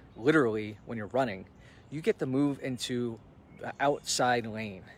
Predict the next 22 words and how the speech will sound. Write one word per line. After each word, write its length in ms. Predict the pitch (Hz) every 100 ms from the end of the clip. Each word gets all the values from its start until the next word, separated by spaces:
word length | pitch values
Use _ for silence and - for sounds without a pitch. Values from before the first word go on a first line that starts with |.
| - - -
And 160 | 131 117
so 300 | - 165 180
many 240 | 175 165
people 420 | - 151 143 110
are 160 | 90 113
not 180 | 123 160
only 180 | 156 127
stuck 340 | - 139 -
in 160 | 98 98
ruts, 260 | 127 -
but 140 | - 110
they're 100 | 101
stuck 460 | - - 135 -
in 100 | 117
the 60 | 110
same 580 | - - 131 127 127 117
lane, 460 | 113 113 110 98
trying 240 | - 127 127
to 80 |
do 120 | 113 117
the 120 | 107
same 400 | - 123 120